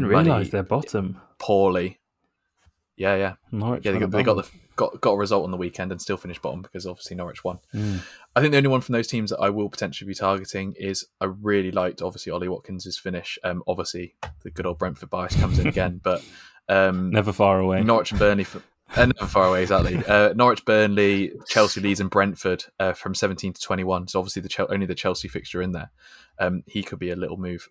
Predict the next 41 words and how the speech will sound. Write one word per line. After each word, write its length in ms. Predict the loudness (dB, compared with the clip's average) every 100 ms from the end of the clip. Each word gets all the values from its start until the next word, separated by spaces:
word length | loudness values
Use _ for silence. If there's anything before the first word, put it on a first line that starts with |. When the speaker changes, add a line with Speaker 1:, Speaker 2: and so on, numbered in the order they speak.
| _
Speaker 2:
away 200 | -4 -2
from 180 | -4 -10
Antonio 580 | -10 -10 -8 -6 -8 -8
or 180 | -10 -8
Jimenez, 600 | -6 -6 -6 -8 -10 -12
um, 360 | -12 -12 -12 -14 -8
whoever 220 | -8 -6
you 140 | -10 -10
have 180 | -10 -8
in 100 | -8
at 80 |
that 180 | -10 -10
point. 240 | -10 -12 -12 -16
Uh, 40 | -16
it, 220 | -14 -16 -12
it 40 | -12
was 180 | -12
potentially 520 | -14 -14 -14 -14 -16 -18 _ _ _
quite 140 | -14 -12
a 80 |
nice 160 | -12 -12
little, 140 | -10
he's 100 | -6
only 120 | -6 -6
seven 220 | -8 -8
point 180 | -10 -6
three 220 | -4 -4
at 60 |
the 60 | -6
moment. 320 | -10 -10 -10 _ _ -20 -20 -20 _
And 20 |
if 80 | -6
he 60 | -4
goes 140 | -4
on 60 | -4
a 40 |
little 180 | -4 -2
run, 240 | -2 -4 -6 _ -10
um, 300 | -8 -8 -14 _
I 60 | -8
do, 280 | -4 -4